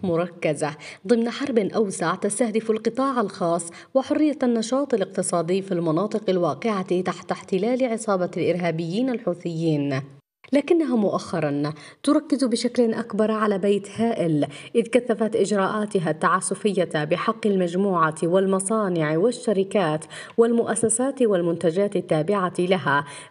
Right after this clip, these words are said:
تحت مبرر الالتزام بالقوائم السعرية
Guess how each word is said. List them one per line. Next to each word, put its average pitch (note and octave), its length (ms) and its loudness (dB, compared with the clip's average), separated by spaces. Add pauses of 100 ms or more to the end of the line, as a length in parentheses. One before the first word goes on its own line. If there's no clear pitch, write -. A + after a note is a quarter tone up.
تحت C#4 360 0
مبرر B3 520 4
الالتزام G3 840 2
بالقوائم F3 640 2
السعرية F3+ 600 2